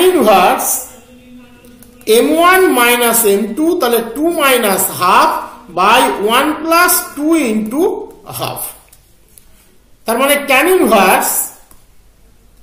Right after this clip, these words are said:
three by two by two,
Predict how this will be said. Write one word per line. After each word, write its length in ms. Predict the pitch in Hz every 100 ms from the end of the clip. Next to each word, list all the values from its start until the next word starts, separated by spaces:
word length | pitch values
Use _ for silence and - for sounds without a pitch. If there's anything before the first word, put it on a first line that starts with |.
| - _ _ _ _ _ _ _ - - - _ -
three 260 | - 285 330 277
by 140 | 208 180 -
two 220 | 262 302 381 - - 156
by 220 | 180 202 294 - - - - _ _
two, 180 | - 196